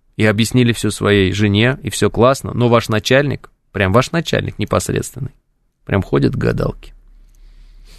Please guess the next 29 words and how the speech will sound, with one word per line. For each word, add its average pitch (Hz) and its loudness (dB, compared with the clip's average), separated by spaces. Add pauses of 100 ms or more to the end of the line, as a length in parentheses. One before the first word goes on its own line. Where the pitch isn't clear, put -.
(280)
Понимаете? 131 0 (1700)
"Так - -4
они 113 4
разве 117 4
не 120 4
из 117 4
народа? 131 4
Голубых 127 2
кровей, 151 4
что 139 0
ли?" — 104 -2
пишет 107 -6
Бодрячком 113 2
Инкорпорейтед. 98 0 (340)
А 165 4
что 202 0
голубых 147 2
кровей? 123 2
Голубых 147 4
кровей 190 4
как 185 -2
раз 190 2
всегда 190 2
и 180 0
прибегали 170 0
к - -10
этой 127 0
всей 117 0
помощи. 95 -2